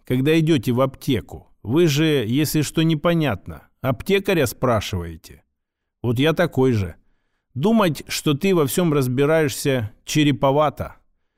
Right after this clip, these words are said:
Это я так пару ножей в первой жизни закупил. Китайцы на своём Алиэкспрессе честно врали о хорошей марке стали. И, что характерно, не обманули.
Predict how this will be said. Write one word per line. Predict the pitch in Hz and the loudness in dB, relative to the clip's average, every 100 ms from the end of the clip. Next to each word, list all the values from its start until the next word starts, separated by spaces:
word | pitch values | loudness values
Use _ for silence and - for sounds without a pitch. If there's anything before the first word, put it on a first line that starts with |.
| _ - | _ -6
Это | 135 160 | -2 0
я | 160 | 2
так | 151 139 | 0 -2
пару | - 156 151 | 2 2 2
ножей | 151 151 143 139 | 2 2 2 0
в | 104 | 0
первой | 139 131 139 139 | 0 2 2 2
жизни | 131 135 101 92 | 2 0 0 -4
закупил. | 98 98 123 113 107 82 - _ _ _ _ | -6 -4 -4 -2 -4 -6 -14 _ _ _ _
Китайцы | - 151 208 196 139 139 | -2 0 2 2 2 0
на | 139 | 0
своём | 160 156 160 139 - | 0 2 2 0 -2
Алиэкспрессе | 147 156 160 143 - - 165 151 135 113 | 0 2 2 0 -4 -2 0 0 -2 -4
честно | - 180 151 151 | -2 -2 0 0
врали | 123 135 147 139 | 0 2 2 2
о | 127 | -2
хорошей | 120 135 151 160 151 | 0 0 2 0 0
марке | 120 123 135 - 120 | 0 0 -2 -2 -4
стали. | - - 104 107 98 - _ _ - | -4 -6 -4 -4 -6 -10 _ _ -4
И, | 123 | -4
что | - 147 | 0 -2
характерно, | 147 139 131 - 160 165 127 92 - | 0 0 0 0 0 0 -2 -4 -6
не | 110 127 | -2 2
обманули. | 139 131 143 156 170 131 71 | 2 2 2 2 2 0 -2